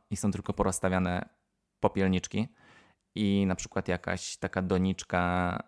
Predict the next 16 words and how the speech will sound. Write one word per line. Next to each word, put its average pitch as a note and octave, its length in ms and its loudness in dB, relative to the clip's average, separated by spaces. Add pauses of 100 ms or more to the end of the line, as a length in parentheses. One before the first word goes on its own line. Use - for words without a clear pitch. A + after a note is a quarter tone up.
z F2+ 500 -4
taką F2 600 -6 (760)
umierającą F#2+ 680 4
juką F2 420 0
na F2+ 100 -6
przykład. - 440 -16 (640)
E, G2+ 220 0
z - 100 -2
kuchni G3+ 500 2 (260)
jest A#2+ 300 0
wejście A#2 380 0
do G#2+ 120 4
łazienki. F#2+ 640 0 (540)
Tak, - 360 -8
dobrze F#2 320 -2
słyszycie. - 440 -12